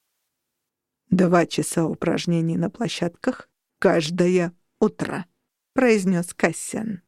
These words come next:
И вот он ничуть не смягчился. "Я знал, Кассиан достиг опасной черты, и с ним лучше не спорить, если не хочешь, чтобы словесная перепалка переросла в кулачную".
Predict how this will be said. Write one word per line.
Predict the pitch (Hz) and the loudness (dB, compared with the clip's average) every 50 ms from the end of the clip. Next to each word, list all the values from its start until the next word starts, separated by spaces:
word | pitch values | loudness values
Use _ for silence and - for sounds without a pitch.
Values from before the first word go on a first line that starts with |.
| _ _ _ _ _ _ _ _ _ _ _ _ _ _ _ _ _ _ _ - | _ _ _ _ _ _ _ _ _ _ _ _ _ _ _ _ _ _ _ 0
И | 240 254 254 | 2 2 4
вот | 247 240 247 240 | 2 2 2 2
он | 226 220 208 202 208 214 | 2 2 4 4 4 4
ничуть | 220 269 294 - - - 214 214 - - - | 2 2 0 -4 -4 -4 -4 -4 -4 -2 0
не | 214 214 196 | 0 0 0
смягчился. | - - 190 185 - - - - 196 175 - - - 185 180 - _ _ _ _ _ _ _ _ _ _ - - | 0 0 -2 -2 -2 -6 -6 -4 -4 -4 -6 -8 -6 -6 -6 -8 _ _ _ _ _ _ _ _ _ _ -4 0
"Я | 180 190 190 185 | 2 2 2 2
знал, | - 208 214 170 165 160 _ _ _ _ _ _ _ _ _ - | 2 2 0 0 0 -6 _ _ _ _ _ _ _ _ _ 0
Кассиан | - 214 196 190 - - - 202 185 180 185 180 | 0 2 2 0 -2 -2 0 0 2 2 2 2
достиг | 180 180 175 - _ - 196 - - _ - | 2 0 0 -2 _ -4 -4 -4 -4 _ -4
опасной | 190 185 - 190 175 175 - - - 185 175 | -4 -2 0 -2 -2 -2 -4 -2 -4 -4 -4
черты, | - - 202 - - - 285 247 180 | -2 -4 -6 -6 -4 -4 -2 0 0
и | 160 147 | -2 -2
с | - - - | -4 -2 -2
ним | 170 165 165 | -2 0 0
лучше | 165 165 165 - - 190 | 0 -2 -2 -2 -2 -2
не | 190 208 - | -2 -2 -2
спорить, | - - - - - - - 190 - - _ _ _ _ _ _ _ _ - - | -6 -12 -14 -14 -12 -10 -10 -10 -12 -12 _ _ _ _ _ _ _ _ 0 2
если | 247 208 175 - 202 196 | 2 2 2 2 2 2
не | 202 220 | 4 2
хочешь, | 214 - 185 - - - - | 2 0 -2 -2 -2 -6 -8
чтобы | - - 190 180 170 175 | -2 -2 -2 0 0 -2
словесная | - - 196 190 175 160 - - - 185 180 185 | -2 0 0 2 2 0 -2 -4 -2 -2 -2 -2
перепалка | 185 - 202 220 220 - 294 247 - - 180 | -2 -2 -2 -2 0 0 -2 -2 0 -4 -4
переросла | - 190 175 175 165 180 175 - - 190 | -2 0 -2 -2 -2 -2 -4 -4 -4 -6
в | 180 - | -6 -4
кулачную". | - - 220 202 226 - - - - - - 160 156 208 | -2 -2 0 0 -2 -4 -8 -10 -8 -6 -6 -6 -6 -8